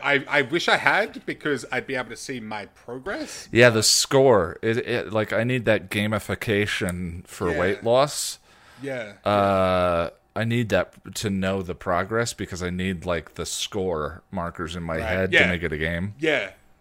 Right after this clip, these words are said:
Speaker 1: I really wish I had it, had it, man, really. Um, I, I know that since the di-, diagnosis, the ty-, type two diabetes di-, diagnosis, I've, I must have lost something, and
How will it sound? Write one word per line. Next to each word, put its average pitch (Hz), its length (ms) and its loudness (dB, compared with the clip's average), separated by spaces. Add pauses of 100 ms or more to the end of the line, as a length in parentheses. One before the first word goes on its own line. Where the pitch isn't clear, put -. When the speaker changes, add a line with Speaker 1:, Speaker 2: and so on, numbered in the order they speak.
Speaker 1:
I 143 180 -8 (180)
really 156 240 -2
wish 151 240 -4
I 123 80 -6
had 123 300 -8
it, 120 60 -10
had 127 220 -6
it, 107 120 -12
man, 104 360 -14
really. 107 480 -10
Um, 110 600 -12
I, 143 220 -6
I - 20 -6
know 185 160 -6
that 160 160 -10
since 143 280 -10
the 123 440 -4
di-, 127 240 -2
diagnosis, 113 680 -6
the 110 120 -12
ty-, - 260 -10
type 117 240 -12
two 110 300 -8
diabetes 104 720 -10
di-, 101 180 -14 (160)
diagnosis, 104 720 -12
I've, 117 260 -4 (280)
I 113 80 -6
must 147 300 -2
have 120 140 0
lost 120 300 -2
something, 101 680 -6
and 101 460 -6